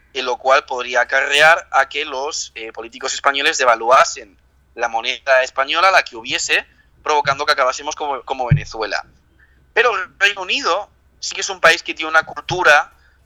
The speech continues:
eh, mucho más independiente, mucho más individualista que la española, a pesar incluso de que ahora, como digo, el Partido, eh, Conservador se haya vuelto socialdemócrata, y por tanto el Reino Unido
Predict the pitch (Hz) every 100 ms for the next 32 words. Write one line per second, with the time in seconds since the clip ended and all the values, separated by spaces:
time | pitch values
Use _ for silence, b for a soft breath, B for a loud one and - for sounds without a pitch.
0 | _ 127 123 123 139 156 170 160 165 165
1 | 147 127 120 123 160 196 185 151 147 147
2 | 143 143 135 120 120 117 156 - 165 143
3 | 117 - 120 170 156 151 - b - -
4 | - 123 156 143 135 170 156 127 117 120
5 | 135 139 127 120 120 147 131 - 107 123
6 | 120 120 120 117 b b b - 120 113
7 | 110 123 120 120 135 156 127 120 120 120
8 | 120 123 110 117 165 170 147 135 - B
9 | B - 185 196 185 160 165 165 160 156
10 | 156